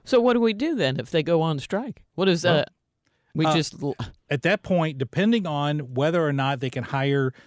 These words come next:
Speaker 2: uh, replacement workers, uh, that would be an issue. I don't think you
Speaker 1: I
Speaker 2: can
Speaker 1: don't think
Speaker 2: hire
Speaker 1: you
Speaker 2: enough
Speaker 1: can.
Speaker 2: replacement workers
Speaker 1: Yeah.
Speaker 2: because there aren't workers available.
Speaker 1: That's what I, uh, where have, where are these people, these workers? I don't understand where they've gone, but okay.
Speaker 2: You know, I don't,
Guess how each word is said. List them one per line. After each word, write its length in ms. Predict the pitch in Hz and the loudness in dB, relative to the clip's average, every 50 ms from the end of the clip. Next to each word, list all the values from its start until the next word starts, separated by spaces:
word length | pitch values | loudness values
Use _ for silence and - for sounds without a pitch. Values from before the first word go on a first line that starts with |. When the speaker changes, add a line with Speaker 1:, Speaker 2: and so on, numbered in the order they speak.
| _ _ _ - | _ _ _ -8
Speaker 2:
uh, 80 | 123 113 107 | -8 -8 -6
replacement 500 | 110 107 - - 165 180 - - 185 170 | -6 -8 -2 0 0 0 0 -2 -2 0
workers, 460 | 190 190 - 220 220 214 - - - _ _ _ _ _ - - | 0 0 0 0 -2 -2 -2 -4 -10 _ _ _ _ _ -8 -8
uh, 280 | 131 117 107 104 104 104 | -6 -6 -6 -8 -10 -8
that 220 | 104 120 123 - 143 | -4 -4 -4 -2 -2
would 100 | 139 127 | -2 0
be 140 | 147 147 | 2 0
an 60 | 147 143 | 0 0
issue. 280 | 160 147 - 214 208 - | 0 -2 0 0 -2 0
I 80 | 127 127 | 0 -2
don't 180 | 131 127 117 - | -2 -2 -2 -2
think 180 | 151 151 - | -2 0 0
you 60 | 170 | 0
Speaker 1:
I 40 | 165 | 0
Speaker 2:
can 80 | 202 196 | 2 0
Speaker 1:
don't 80 | 180 - | 0 2
think 140 | 190 175 185 | 0 0 2
Speaker 2:
hire 100 | 226 220 | 2 2
Speaker 1:
you 40 | 160 | 2
Speaker 2:
enough 280 | 131 117 - - - 349 | 2 2 2 2 2 2
Speaker 1:
can. 280 | 392 415 392 330 196 - | 2 2 2 0 -2 -2
Speaker 2:
replacement 500 | 127 123 - - 139 123 - - 139 127 | -2 -2 0 0 -2 -2 -2 -4 -4 -2
workers 300 | 139 147 147 147 - 247 | 0 0 2 2 0 2
Speaker 1:
Yeah. 140 | 302 359 370 | 2 0 0
Speaker 2:
because 240 | 208 254 - 262 233 | 0 0 0 0 2
there 100 | 214 247 | 2 2
aren't 120 | 262 247 226 | 2 4 2
workers 260 | 240 254 233 233 202 | 2 2 0 -2 -2
available. 260 | 196 240 262 262 214 | 0 2 2 2 4
Speaker 1:
That's 180 | 226 285 277 - | 2 0 -2 -2
what 120 | 302 285 | -4 -2
I, 300 | 277 277 - - - 196 - - | -2 -2 -4 -2 -4 -4 -4 -4
uh, 60 | 180 | -6
where 280 | 151 185 294 359 370 | -4 -2 -2 0 -2
have, 220 | 359 359 339 - - _ _ - - 151 - - - | -2 -2 -6 -8 -8 _ _ -14 -14 -14 -14 -12 -10
where 260 | 170 165 233 311 349 - | -4 -2 2 2 2 4
are 160 | - 220 240 | 4 2 2
these 240 | 247 208 147 139 - - | 2 2 0 0 -2 -4
people, 320 | 156 139 127 - 135 135 | -4 -4 -2 -2 -4 -2
these 220 | 131 135 139 123 | -2 -2 -2 -2
workers? 400 | 123 139 143 135 - 139 131 - - | -2 -2 -2 -2 -2 -2 -4 -2 0
I 140 | - 160 190 | 2 2 2
don't 160 | 208 185 185 | 2 2 0
understand 560 | 175 156 165 135 - - - 151 147 131 127 | 0 0 -2 -2 -2 -2 -2 0 0 0 0
where 120 | 139 131 | -2 -2
they've 200 | 127 139 127 110 | 0 0 -2 -2
gone, 320 | 113 - 127 135 117 110 120 | -4 -4 -2 -2 -2 -4 -6
but 140 | - - - | -8 -8 -2
okay. 420 | - 151 156 147 - 143 127 120 131 123 - _ _ - | 0 0 0 0 0 -2 -2 -2 -4 -8 -18 _ _ 0
Speaker 2:
You 80 | 254 | 2
know, 100 | 285 277 | 2 2
I 200 | 226 220 220 254 | 2 2 2 2
don't, 240 | 277 285 277 240 - | 2 2 2 0 -2